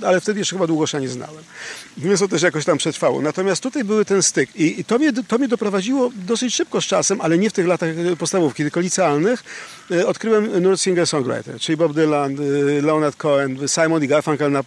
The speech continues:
na początku, potem Paul Simon. I zaczęło mnie to bardzo interesować. E, ja tutaj wracałem do, do tego, do mieszkania, gdzie siedzimy, e, i nawet jakieś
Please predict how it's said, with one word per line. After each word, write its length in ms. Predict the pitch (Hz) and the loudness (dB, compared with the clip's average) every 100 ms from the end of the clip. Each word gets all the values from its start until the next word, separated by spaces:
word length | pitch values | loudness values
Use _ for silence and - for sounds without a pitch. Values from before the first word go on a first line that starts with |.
| - | -4
na 140 | 147 | -4
początku, 340 | 139 151 135 143 | -4 -4 -4 -4
potem 220 | 139 135 | -4 -4
Paul 120 | 143 | -2
Simon. 320 | - 151 143 131 - - - - | 0 0 -2 -4 -12 -14 -12 -4
I 60 | 143 | 0
zaczęło 320 | 160 208 214 | 2 2 2
mnie 100 | 202 | 2
to 120 | 190 | 0
bardzo 460 | 170 196 185 160 190 | 2 2 2 2 2
interesować. 840 | 170 170 139 139 120 120 - 165 147 147 151 - - 156 | 2 0 0 -2 -2 -8 -8 -4 -2 0 -2 -8 -10 -2
E, 140 | 156 | 2
ja 120 | 170 | 2
tutaj 200 | 180 262 | 2 0
wracałem 380 | 208 208 220 214 | 0 0 0 0
do, 160 | 196 196 | -2 -2
do 140 | 170 | -2
tego, 240 | 202 185 180 | 0 2 2
do 140 | 175 | 2
mieszkania, 600 | 185 151 165 156 190 165 | 0 -2 0 2 2 2
gdzie 140 | 147 | 0
siedzimy, 520 | 147 165 156 131 208 285 180 | -4 0 2 2 2 0 -2
e, 200 | 160 160 | 0 0
i 40 | |
nawet 280 | 165 196 214 - | 0 0 -2 -4
jakieś 100 | 233 | -6